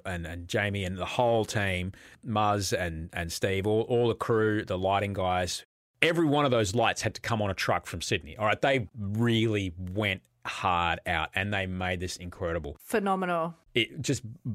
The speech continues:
Speaker 1: completely blew my mind. When I met Jimmy, I've, I've met, this is the ninth Bachelor I've met in this moment.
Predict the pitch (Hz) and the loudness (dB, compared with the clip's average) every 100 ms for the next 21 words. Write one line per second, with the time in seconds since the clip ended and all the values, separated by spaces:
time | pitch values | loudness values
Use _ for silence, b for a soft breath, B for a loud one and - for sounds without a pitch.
0 | - - - 107 - 123 117 98 90 92 | -8 -6 -4 -2 0 2 2 0 -2 -2
1 | 90 85 85 85 82 82 _ _ _ _ | -2 -4 -4 -4 -4 -8 _ _ _ _
2 | _ _ _ - 131 180 185 131 123 - | _ _ _ -2 2 4 4 4 2 2
3 | - 101 98 117 107 - 127 135 117 107 | 0 2 4 4 0 2 2 4 2 2
4 | 117 123 131 113 104 - 90 - 110 85 | 2 2 4 4 2 2 0 0 0 0
5 | 87 87 80 87 85 85 - 82 85 78 | 2 0 0 -6 -4 -6 -4 -2 -2 -4
6 | 78 | -10